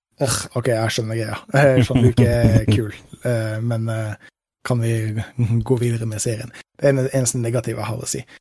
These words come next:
Speaker 1: Bortsett fra det, så, så, så, så synes jeg det var en kjempebra serie. Jeg så alt sammen fra start til slutt.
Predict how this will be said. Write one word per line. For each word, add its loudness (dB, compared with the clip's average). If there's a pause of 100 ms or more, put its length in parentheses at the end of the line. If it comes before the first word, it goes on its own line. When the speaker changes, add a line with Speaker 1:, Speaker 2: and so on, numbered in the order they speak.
(180)
Speaker 1:
Bortsett 2
fra 0
det, 0
så, -6
så, -2
så, -4
så -2
synes -2
jeg -4
det -2
var 0
en 0
kjempebra -2
serie. -2
Jeg -4
så -2
alt -2
sammen -4
fra -6
start -4
til -16
slutt. 0